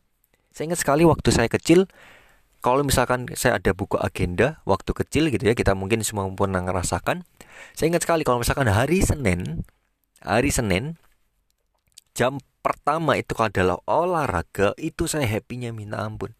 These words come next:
Happy-nya minta ampun. Hari Minggu, saya sudah ngelipat yang namanya baju olahraga saya. Saya udah lipat. Celananya saya lipat. Kaos kaki saya lipat. Anda tahu, saya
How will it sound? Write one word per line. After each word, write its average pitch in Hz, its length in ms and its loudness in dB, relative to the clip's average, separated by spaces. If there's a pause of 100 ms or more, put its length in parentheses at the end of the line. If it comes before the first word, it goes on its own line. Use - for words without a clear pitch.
(1080)
Happy-nya 151 480 -8
minta 127 320 -8
ampun. 95 160 -12 (480)
Hari 139 400 2
Minggu, 139 560 -6 (400)
saya 151 240 0
sudah 107 240 0
ngelipat 123 560 -4
yang 120 160 -6
namanya 113 480 -4 (320)
baju 98 320 -6
olahraga 95 480 0
saya. 87 320 -4 (960)
Saya 117 160 -8
udah 107 160 -4
lipat. - 260 -8 (840)
Celananya 101 560 0
saya 104 160 2
lipat. - 260 -4 (460)
Kaos 127 320 0
kaki 127 320 0
saya 117 160 0
lipat. - 320 -6 (1160)
Anda 123 160 0
tahu, 160 160 0
saya 170 160 -2